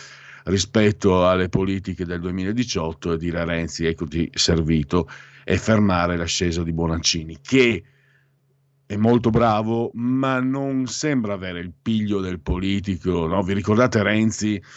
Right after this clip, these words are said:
da sindaco, da presidente della provincia, sindaco di Firenze, come, eh, punzecchiava a dir poco, come infilzava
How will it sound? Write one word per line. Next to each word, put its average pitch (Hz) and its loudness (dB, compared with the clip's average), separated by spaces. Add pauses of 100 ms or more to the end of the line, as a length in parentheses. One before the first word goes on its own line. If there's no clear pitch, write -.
(180)
da 101 -10
sindaco, 127 -2
da 110 -6
presidente 113 -6
della 110 0
provincia, 120 2
sindaco 120 4
di 110 6
Firenze, 110 2
come, 101 4 (380)
eh, 76 -2
punzecchiava 110 2
a 92 -4
dir 92 -8
poco, 95 -4
come 98 -8
infilzava 98 0